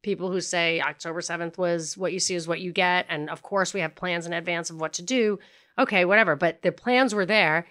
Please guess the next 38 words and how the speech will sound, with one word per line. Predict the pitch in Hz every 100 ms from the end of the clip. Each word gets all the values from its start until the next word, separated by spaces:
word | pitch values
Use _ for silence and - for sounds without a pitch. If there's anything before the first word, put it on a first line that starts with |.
| _ _
They | 175
knew | 175 220 262 202
by | 185
October | 160 160 202 190
eighth | 147 214 -
they | 180
were | 170
gonna | 160
implement | 180 202 208 165 151
them, | 151 147 180 - _ _ _ _ _ _ - _
and, | 196 185 175 175 175 - _ _
or | 160 175
sooner. | 170 - 202 180 160 190 - _ _ _ _ _ _ _
And | 233 196 190 202
at | 196
that | 233 233 -
point, | 247 226 -
because | 196 220 214
they | 208
knew | 185 247 294
how | 185 185
bad | 151 180 185 202
it | 156
was | 147
gonna | 170 143
get, | - 208 - _ _
they | 175
knew | 165 165 226 233
there | 175
would | 160 151
be | 170 151 151 - -
outrage. | 175 214 156 139 147 -
They | 175
knew | 160 165 233 214
that | 175 160
there | 160
would | 151 156
be | 185 208 185 160 151